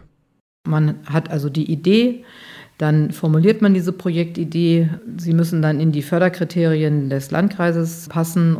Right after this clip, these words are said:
und, äh, dann kann ich praktisch mit dem formlosen Antrag, den ich gestellt habe, gehe ich dann zum Gemeinderat dementsprechend,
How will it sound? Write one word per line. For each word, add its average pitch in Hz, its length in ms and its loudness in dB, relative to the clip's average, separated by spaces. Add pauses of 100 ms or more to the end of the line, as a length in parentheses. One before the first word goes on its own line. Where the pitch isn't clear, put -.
und, 160 400 0
äh, 156 160 -4
dann 170 420 4
kann 170 220 2
ich 175 120 0
praktisch 165 360 -2
mit 185 160 4
dem 165 160 4
formlosen 170 580 2
Antrag, 165 440 -2
den 151 180 -2
ich 143 100 -6
gestellt 190 460 0
habe, 170 420 0 (440)
gehe 165 260 2
ich 160 160 -4
dann 143 500 -2
zum 147 200 -2
Gemeinderat 175 680 2
dementsprechend, 156 800 -4